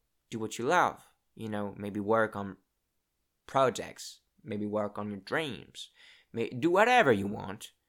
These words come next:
but wait. But do not just wait. Just do things on the side. You can wait to do other things as well. But waiting is not, not taking actions. Because waiting is an action in itself. It, it,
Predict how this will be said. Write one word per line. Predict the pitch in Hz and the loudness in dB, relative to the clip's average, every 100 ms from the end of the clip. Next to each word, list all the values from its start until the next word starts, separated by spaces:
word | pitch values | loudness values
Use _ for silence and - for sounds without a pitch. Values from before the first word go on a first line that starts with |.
| _ _ - | _ _ -8
but | 110 | -4
wait. | 131 - - - _ _ _ _ _ _ _ _ _ _ - | -4 -6 -10 -20 _ _ _ _ _ _ _ _ _ _ -4
But | 104 98 85 - | -2 -2 -6 -10
do | 120 | -6
not | 135 160 | -4 -4
just | 123 - _ | -6 -12 _
wait. | 107 131 - - _ _ _ | -4 -4 -8 -20 _ _ _
Just | 120 104 - | -12 -12 -10
do | 139 | -10
things | 127 - - 143 120 | -10 -12 -6 -4 -4
on | 104 | -6
the | |
side. | - - 123 107 - _ _ _ _ | -6 0 0 0 -4 _ _ _ _
You | - | -12
can | 127 180 | -6 -2
wait | 175 196 202 | 0 0 0
to | |
do | 160 180 180 - _ 160 | -4 -4 -6 -10 _ -4
other | 170 | -4
things | 165 185 175 | -6 -8 -8
as | 143 | -6
well. | 180 220 220 _ _ _ _ - | -2 -2 -6 _ _ _ _ -2
But | 135 | 4
waiting | 143 208 185 170 151 - _ _ _ _ _ - | 8 8 8 4 -2 -10 _ _ _ _ _ -8
is | 123 127 | -4 2
not, | 143 - | 2 2
not | 131 - | 0 -2
taking | 120 104 101 | -6 -6 -8
actions. | - - - - _ _ _ _ _ | -10 -14 -16 -20 _ _ _ _ _
Because | - 110 104 | -8 -6 -6
waiting | 98 95 120 120 104 104 - - | -6 2 6 6 4 -4 -8 -8
is | 110 | -6
an | 110 | -4
action | 107 107 - 104 | -6 -6 -8 -10
in | 95 | -10
itself. | - - 90 85 - _ _ _ | -10 -8 -6 -8 -12 _ _ _
It, | - | -4
it, | - 117 120 | -2 -2 -6